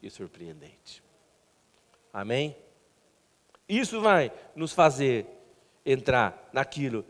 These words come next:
que Deus quer pra cada um de nós. Isso vai nos fazer entrar e viver e experimentar. Ele fala o seguinte:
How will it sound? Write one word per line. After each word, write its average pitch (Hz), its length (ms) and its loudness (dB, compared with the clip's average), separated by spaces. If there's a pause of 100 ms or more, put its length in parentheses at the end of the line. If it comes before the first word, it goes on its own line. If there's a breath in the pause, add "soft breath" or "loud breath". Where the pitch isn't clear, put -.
(140)
que 139 140 -10
Deus 123 280 -2
quer 113 280 -2
pra - 180 -8
cada 113 300 -2
um 107 80 -6
de 101 140 -10
nós. 90 320 -10 (280 loud breath)
Isso 175 160 -12
vai 202 160 6
nos 202 140 0
fazer 165 340 4
entrar 131 480 0 (160 loud breath)
e 160 120 0
viver 143 880 0
e 127 280 -6
experimentar. 160 1040 4 (160)
Ele 147 180 0
fala 151 220 6
o - 20 -10
seguinte: 131 520 -8